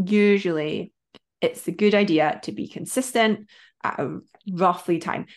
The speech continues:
Usually I'm like, okay, seven, lo-, seven, twelve, and five is a, is usually times when people might be more likely to be on their phone. And I base that off, you know, when I looked at my, you can look at your insights and you can look at when people are most active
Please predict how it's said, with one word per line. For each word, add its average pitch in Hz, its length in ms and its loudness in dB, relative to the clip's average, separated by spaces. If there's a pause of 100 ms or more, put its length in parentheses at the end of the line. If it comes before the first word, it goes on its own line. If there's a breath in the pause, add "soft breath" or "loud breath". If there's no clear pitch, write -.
(160 loud breath)
Usually 262 460 4
I'm 170 180 2
like, 160 300 -2
okay, 160 540 -4 (580)
seven, 170 480 -4
lo-, - 280 -8
seven, 185 420 0
twelve, 170 340 -4
and 180 100 -10
five - 360 -8 (100)
is 202 140 -6
a, - 440 -6
is - 220 -12
usually 196 480 4
times 170 280 -4
when 165 100 -6
people 160 240 -6
might 156 180 -4
be 165 60 -6
more 185 200 0
likely 175 260 0
to - 80 -20
be 170 80 -6
on 160 60 -4
their 160 80 -6
phone. 196 280 0 (240 loud breath)
And 185 100 -2
I 175 100 2
base 175 280 0
that - 180 -4
off, - 160 -4 (300)
you 196 120 -4
know, 165 100 -6
when 160 180 -6
I 156 60 -4
looked 165 280 -10
at - 80 -10
my, - 320 -4
you 180 80 -6
can 202 160 2
look 214 160 4
at - 80 -2
your 170 100 0
insights - 520 -6
and 165 100 -4
you 170 60 -10
can 175 160 0
look 170 160 -2
at 165 120 -4
when 156 200 -4
people 160 240 -6
are 160 60 -2
most 156 260 -6
active - 360 -4